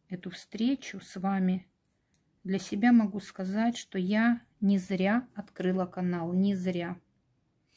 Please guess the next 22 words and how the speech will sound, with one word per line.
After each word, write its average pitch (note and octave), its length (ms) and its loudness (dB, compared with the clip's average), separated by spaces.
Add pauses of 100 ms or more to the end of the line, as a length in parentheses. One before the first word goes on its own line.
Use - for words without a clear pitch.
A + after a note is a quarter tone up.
(460)
Я G#3 180 0
нашла G#3 380 -2
девочек, A3+ 720 -2 (280)
и F#3+ 40 -14
в - 60 -12
следующем F#3 600 -2
видео, A3 380 2
щас F#3 320 -12
мне F#3 140 -2
нужно, F#3 400 -2 (720)
мне B3+ 100 6
нужно G3+ 240 6
уже F3+ 140 0
щас F#3 220 -8
пойти F3+ 280 -8
выпить F3 320 -6
лекарство, B3 540 -6
мне G3+ 220 4
уже F3+ 120 -2
кофе F3+ 320 -10
не E3+ 80 -4
поможет. A3+ 580 0